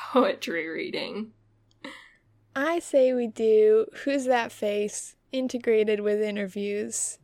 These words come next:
Speaker 2: and then the poem.
Speaker 1: Okay.
Speaker 2: Finish us off.
Speaker 1: Perfect. Uh, Who's That Face? This is a good one.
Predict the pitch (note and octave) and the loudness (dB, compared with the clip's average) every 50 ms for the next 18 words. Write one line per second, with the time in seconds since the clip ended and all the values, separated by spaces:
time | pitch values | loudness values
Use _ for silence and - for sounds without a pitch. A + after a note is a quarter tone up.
0 | _ _ _ _ _ _ _ - A3 A3 G#3+ A3 A3+ A3+ A3+ A3+ A3+ A3 - - | _ _ _ _ _ _ _ -12 -10 -8 -6 -6 -4 -4 -4 -4 -6 -6 -8 -10
1 | - G#3 G3 - - - - B3+ - _ _ _ _ _ _ _ _ A3 G3+ - | -12 -12 -10 -10 -12 -14 -16 -18 -20 _ _ _ _ _ _ _ _ -14 -14 -10
2 | - - - - A#3 A#3+ A3+ - A3+ G#3 G3+ - - F#3+ F3+ - - - - - | -10 -8 -6 -4 -4 -4 -6 -4 -6 -6 -6 -6 -10 -10 -10 -12 -14 -18 -20 -20
3 | _ _ _ _ _ _ _ - - F#3+ F#3 - - F#3 F#3 - - - - - | _ _ _ _ _ _ _ -6 -6 -6 -6 -6 -10 -10 -10 -10 -12 -16 -16 -12
4 | - - A3 G3+ F#3+ F#3+ F#3+ F#3+ F#3+ F#3 - - - G3 - C#4 D4 - - - | -6 -2 0 2 4 4 2 2 0 -2 -4 -8 -12 -8 -6 -6 -2 0 0 0
5 | - A#3 - - G#3+ B3+ F4+ - - - B3 B3 B3 B3 - G4 - F4+ A#3+ G3 | 0 -2 -2 0 0 0 0 -2 -6 -8 -4 -4 -2 -2 -4 -2 -2 -2 -2 0
6 | - E3+ F3+ - F#3 D#3 C#3 - - - | 0 0 0 0 -2 -4 -4 -6 -8 -12